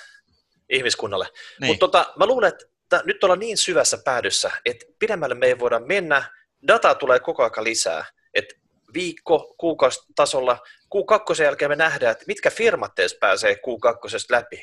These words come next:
Speaker 1: kuinka moni jäi sinne niinku matkalle, et ne ei tuu sinne maaliviivalle, mikä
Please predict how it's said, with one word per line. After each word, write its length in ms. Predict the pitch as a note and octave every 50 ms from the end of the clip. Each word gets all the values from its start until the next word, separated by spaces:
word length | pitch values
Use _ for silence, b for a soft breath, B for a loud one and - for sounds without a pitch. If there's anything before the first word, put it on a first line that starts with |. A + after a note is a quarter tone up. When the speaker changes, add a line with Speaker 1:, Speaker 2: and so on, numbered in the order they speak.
| - _
Speaker 1:
kuinka 320 | - A#3 A#3 - - E3
moni 320 | D#3 E3+ E3+ D#3 C#3 A#2+
jäi 220 | A2+ A#2+ A#2 A2+ A2
sinne 220 | - A#2+ A#2 A2+
niinku 380 | A2+ A2+ A2 A#2 A#2 A2 - _ _ _ _ - -
matkalle, 480 | - C#3+ C#3+ - - - F#2 E2 D2+ -
et 100 | - -
ne 60 | C3+ F3+
ei 80 | E3+
tuu 200 | E3+ - A3+ F#3
sinne 220 | - - - C3 B2+
maaliviivalle, 720 | C3+ D3+ D3 C3 A2 G#2+ F#2+ G#2+ G#2+ G2+ G2 G2 F2+ F#2+
mikä 240 | G2+ G#2 G2+ A2+